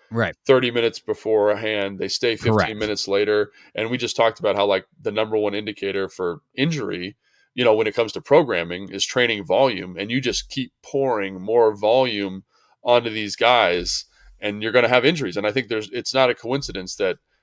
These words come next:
Speaker 2: while he was here, you know, um, Mo had a lot of injuries, Laval had a lot of
Speaker 1: Yes.
Speaker 2: injuries, Sheriff had a lot of
Speaker 1: Trent.
Speaker 2: injuries. So
Speaker 1: Yeah,
Speaker 2: I
Speaker 1: all
Speaker 2: think,
Speaker 1: those dudes.
Speaker 2: I think it's,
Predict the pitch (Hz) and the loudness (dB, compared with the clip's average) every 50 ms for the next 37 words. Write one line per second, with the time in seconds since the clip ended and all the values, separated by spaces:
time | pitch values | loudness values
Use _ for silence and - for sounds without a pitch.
0 | _ _ - 110 117 113 113 123 127 120 107 107 95 - - 165 151 131 95 85 | _ _ 0 4 6 6 6 6 4 -2 -2 -4 -4 -2 0 2 2 2 2 0
1 | 82 85 - _ _ _ _ _ _ _ - 117 110 98 90 90 90 87 87 - | -4 -6 -10 _ _ _ _ _ _ _ -4 -2 0 2 2 2 2 2 0 -2
2 | - 90 87 85 82 80 82 85 85 80 _ _ _ _ _ _ _ - 110 110 | -2 -2 -2 -2 -2 -4 -6 -10 -16 -18 _ _ _ _ _ _ _ -14 -4 2
3 | 113 117 123 123 117 113 110 104 101 95 95 92 92 92 95 92 92 90 90 87 | 6 8 8 8 8 6 4 4 2 2 2 0 -2 -6 -8 -10 -12 -12 -12 -10
4 | 87 85 85 - - 92 98 98 90 101 113 120 123 120 113 110 98 98 95 92 | -10 -10 -10 -10 -6 -4 -4 0 2 4 4 6 6 4 4 4 2 2 2 2
5 | 87 95 95 95 - - 92 92 92 90 90 - - - - 113 120 123 120 - | 0 -2 -6 -8 -10 -10 -10 -8 -8 -8 -8 -8 -6 -2 0 2 4 4 4 2
6 | 107 101 98 - 123 120 117 - 92 - 90 90 90 - - _ _ _ - - | 2 2 4 4 6 4 4 2 -2 -8 -10 -10 -12 -12 -16 _ _ _ -20 -20
7 | - - - - 120 117 113 110 104 90 85 76 - 110 120 123 147 143 92 85 | -20 -8 0 4 6 6 6 6 4 2 -4 -4 -2 2 4 4 4 4 2 0
8 | 92 85 85 120 127 147 143 135 135 131 - | -8 -4 -2 2 2 2 2 2 0 -2 -4